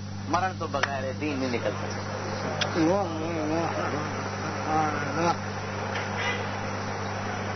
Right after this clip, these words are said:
Speaker 1: جس بندے نو اس طرح دین سمجھ نہ آوے، پھر اندر کون بوجھ محسوس ہونا، یہ یاد رکھنا۔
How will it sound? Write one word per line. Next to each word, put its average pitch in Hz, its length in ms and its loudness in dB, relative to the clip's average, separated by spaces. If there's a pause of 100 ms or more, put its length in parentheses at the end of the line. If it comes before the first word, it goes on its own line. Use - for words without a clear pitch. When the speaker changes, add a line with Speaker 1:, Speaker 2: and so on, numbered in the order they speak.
(840)
Speaker 1:
جس 151 140 6 (100)
بندے 151 220 4
نو 151 60 2
اس 151 200 4
طرح 156 220 2
دین 135 220 0
سمجھ 135 220 4
نہ 131 100 2
آوے، 107 300 2
پھر 120 80 4
اندر 117 240 2
کون 127 220 2
بوجھ 110 180 2
محسوس 101 400 -2
ہونا، - 840 -2
یہ 113 40 6
یاد 113 180 4
رکھنا۔ 101 260 -6